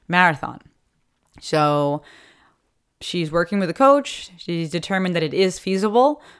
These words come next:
and actually switched the goal from, you know, three forty-five to four hours. Or, you know, basically her goal originally was like, "I wanna run either a three forty-five or, you know, less than a four." And I was like, "How about if we just make it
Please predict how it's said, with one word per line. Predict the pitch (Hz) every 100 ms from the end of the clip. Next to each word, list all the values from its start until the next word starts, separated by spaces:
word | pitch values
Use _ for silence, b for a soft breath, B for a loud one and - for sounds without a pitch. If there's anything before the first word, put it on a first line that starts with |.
| B
and | 165 165 160 160
actually | 156 170
switched | 156 - 170
the | 185
goal | 160 160
from, | 156 160 156 156 - b b
you | -
know, | 151 135
three | - 175
forty-five | - 165 - 160 156 156 -
to | - 165 151 147 147 147 143 -
four | - 160
hours. | 147 147 143 - - -
Or, | -
you | 165
know, | 143 -
basically | 185 175 185
her | 160 180
goal | 165 180 165
originally | 170 160
was | 156
like, | 147 147 - b b
"I |
wanna | 208 208
run | 202 -
either | 190 185
a | 180
three | 208
forty-five | 202 196 185 185 170 160
or, | 156 151
you | - 143
know, | 131 131
less | 160 160 -
than | 147
a |
four." | - 139 110
And |
I | 120
was | 143
like, | 139
"How | 175
about | 165
if |
we | 160
just | 151 151
make | 147 143
it | 139